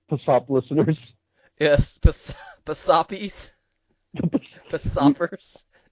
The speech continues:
Speaker 1: We, we should hand out awards ca-, and call them the pasoppies.
Speaker 2: Yes. <laughs>
Speaker 1: We
Speaker 2: Longest
Speaker 1: hand out
Speaker 2: time listener award for listens the longest.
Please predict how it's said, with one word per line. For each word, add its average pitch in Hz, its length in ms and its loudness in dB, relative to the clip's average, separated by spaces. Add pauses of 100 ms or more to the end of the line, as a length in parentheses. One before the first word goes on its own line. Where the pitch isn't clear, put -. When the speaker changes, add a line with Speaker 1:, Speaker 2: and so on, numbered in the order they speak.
(120)
Speaker 1:
We, 139 140 4
we 147 140 0
should 165 180 -6
hand 175 200 2
out 180 100 8
awards 123 640 4 (800)
ca-, - 120 -2
and 123 140 0
call 117 220 2
them 120 200 0
the 123 60 -4
pasoppies. 123 600 -2 (800)
Speaker 2:
Yes. 123 480 -2 (1120)
<laughs> 160 60 -10 (460)
Speaker 1:
We 135 80 -2
Speaker 2:
Longest 147 420 4
Speaker 1:
hand 151 120 6
out - 40 -6
Speaker 2:
time 143 320 0
listener 117 560 -6 (220)
award 113 560 -10
for 110 300 -14 (280)
listens 117 360 -18
the 123 80 -18
longest. 113 580 -8